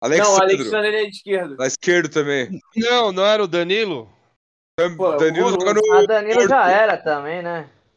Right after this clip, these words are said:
Speaker 1: Jogava no Real
Speaker 2: Não.
Speaker 1: Madrid até esse Danilo aí.
Speaker 3: É,
Speaker 2: Ele jogou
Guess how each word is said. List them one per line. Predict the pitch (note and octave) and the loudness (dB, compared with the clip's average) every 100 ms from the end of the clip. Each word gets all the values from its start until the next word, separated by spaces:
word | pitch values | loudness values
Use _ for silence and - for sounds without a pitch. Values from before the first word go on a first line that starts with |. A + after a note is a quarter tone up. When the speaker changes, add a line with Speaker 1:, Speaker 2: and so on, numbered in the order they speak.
| _ _ _ _ _ _ _ _ | _ _ _ _ _ _ _ _
Speaker 1:
Jogava | A#2+ C#3+ F#3 | -6 -4 0
no | G#3+ | 4
Real | B3 | 4
Speaker 2:
Não. | D#4 | 4
Speaker 1:
Madrid | D4 G3 G#3+ C4+ | 2 0 0 0
até | G3 G3 | 0 -2
esse | E3+ | -4
Danilo | D3+ E3 D#3 C#3+ | -4 -4 -4 -2
aí. | C#3 B2 | -2 0
Speaker 3:
É, | G3+ A3+ A#3+ | 0 2 0
Speaker 2:
Ele | |
jogou | A3 A3+ | 2 2